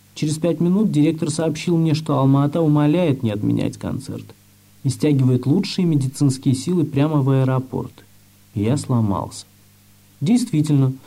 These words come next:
у самого трапа меня ждал Рафик скорой помощи и милейший молодой врач.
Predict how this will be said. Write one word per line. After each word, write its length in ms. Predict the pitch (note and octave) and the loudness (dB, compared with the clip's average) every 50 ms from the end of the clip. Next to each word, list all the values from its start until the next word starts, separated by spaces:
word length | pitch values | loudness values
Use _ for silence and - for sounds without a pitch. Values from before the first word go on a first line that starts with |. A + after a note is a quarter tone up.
| - - - - - | -20 -20 -20 -8 -6
у 60 | E3+ | -4
самого 400 | E3 - A#3+ A#3 A3 G3+ G3 F3+ | -2 2 2 2 4 2 2 0
трапа 400 | - G3 G#3+ A#3 A#3 A#3 G#3 G3+ G#3 - - _ _ _ - | 0 0 0 0 0 0 -2 -4 -4 -8 -16 _ _ _ 0
меня 280 | C#3+ D3 F3 G3+ G#3 F3 | 0 2 2 2 0 0
ждал 280 | D3+ - E3+ D#3+ D3+ | 0 0 2 2 2
Рафик 360 | D3 F3 F#3 F3+ - E3 - | 2 2 0 0 -2 -4 -6
скорой 300 | - - - C#3 B2+ B2+ | -6 -2 0 2 2 2
помощи 520 | A#2+ - F#3 G#3 A3+ G#3 G#3 - - F3 D#3+ - - | 2 0 0 2 2 2 0 -2 -6 -10 -10 -6 -2
и 40 | B2 | 0
милейший 500 | A2 A2 A2+ D#3+ G3 G#3+ G#3+ - - D#3+ | 2 2 2 2 2 0 -2 -2 -2 0
молодой 400 | D3 C3 B2 A#2+ A#2 A#2+ A#2+ B2 | 2 2 2 2 2 2 2 2
врач. 420 | A2 A2 G#2 G#2 A2 G#2 - - | 0 0 -2 -4 -6 -8 -10 -14